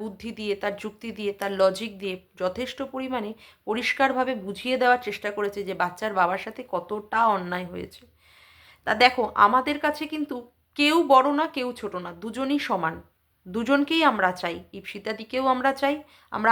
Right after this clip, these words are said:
আরশকেও চাই, কাউকেই আমরা হারাতে পারবো না, কাউকেই আমরা হারাতে পারবো না। কারোর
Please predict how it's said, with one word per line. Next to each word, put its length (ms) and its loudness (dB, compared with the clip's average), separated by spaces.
আরশকেও 500 -4
চাই, 240 -10
কাউকেই 360 0
আমরা 140 0
হারাতে 440 4
পারবো 240 -2
না, 120 -10
কাউকেই 320 6
আমরা 260 4
হারাতে 320 6
পারবো 300 -2
না। 140 -12
কারোর 340 8